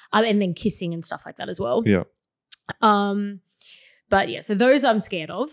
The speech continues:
Speaker 2: Mm.
Speaker 1: <laughs>
Speaker 2: Okay.
Speaker 1: Um, but yeah, from what I've heard, they're like, it, it's not as easy to catch those.
Speaker 2: Mm-hmm. Okay.
Speaker 1: So.
Speaker 2: Yeah, no, I s-, I just found it very interesting. Yeah, 'cause a lot of guys were worried. Um,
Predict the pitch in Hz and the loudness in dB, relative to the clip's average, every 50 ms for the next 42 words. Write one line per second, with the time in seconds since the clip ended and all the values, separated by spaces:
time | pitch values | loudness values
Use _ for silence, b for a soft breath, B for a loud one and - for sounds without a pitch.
0 | 269 269 262 - - - - 202 - 330 294 262 - - - - - 123 - - | 0 0 2 6 6 6 6 6 4 2 0 -2 -4 -10 -20 -10 -8 -4 -2 -2
1 | - 117 - _ - 190 196 190 185 185 185 185 180 175 180 180 175 175 180 180 | -4 -4 -10 _ 0 2 2 2 2 2 -2 -4 -6 -8 -10 -12 -16 -16 -16 -18
2 | 170 165 _ _ _ _ _ _ _ _ _ - 165 165 156 156 - _ _ - | -20 -20 _ _ _ _ _ _ _ _ _ -4 -2 -2 -2 -2 -8 _ _ -12
3 | 175 147 143 135 165 175 - 220 208 196 190 190 190 208 208 208 202 175 170 165 | -10 -8 -8 -8 -10 -8 -4 -2 0 0 0 -2 -2 -2 -2 -2 -4 -4 -6 -6
4 | 165 170 175 165 160 160 160 - - 185 175 _ _ - _ - 190 180 - - | -4 -4 -6 -6 -6 -10 -14 -10 -8 -8 -8 _ _ -20 _ -8 -8 -6 -4 -4
5 | - - 180 180 170 170 170 156 - 165 165 151 147 151 147 - - 202 - - | -4 -2 -2 -2 -2 -2 -4 -8 -8 -10 -10 -10 -12 -12 -14 -12 -12 -12 -10 -12
6 | - - - - - - - 65 - 185 190 - 123 120 113 - - - - _ | -12 -10 -12 -8 -6 -6 -6 -4 -6 -6 -2 -2 -2 -2 -2 -6 -12 -12 -14 _
7 | _ _ _ _ _ - - - - - 294 247 131 - - - 71 71 65 67 | _ _ _ _ _ -4 -4 -4 -2 -2 -4 -6 -6 -8 -8 -6 -6 -4 -6 -6
8 | 170 175 165 _ - 165 202 - - - - - 117 101 - - 120 - - - | -10 -12 -14 _ 2 4 4 4 4 2 0 -2 -2 -4 -4 -4 -4 -4 -4 -4
9 | 139 131 120 104 107 101 101 107 - 113 104 98 113 131 139 135 123 - 139 127 | -2 -2 -2 0 -2 -2 -2 -4 -4 -4 -4 -4 0 2 2 2 2 0 -2 -2
10 | 139 156 175 175 147 139 131 127 117 113 101 95 98 101 110 113 110 101 104 110 | 0 0 0 2 2 2 2 2 2 0 -2 0 2 2 2 2 2 0 -2 -6
11 | - 107 104 101 101 101 101 98 95 | -10 -6 -4 -4 -4 -4 -6 -8 -12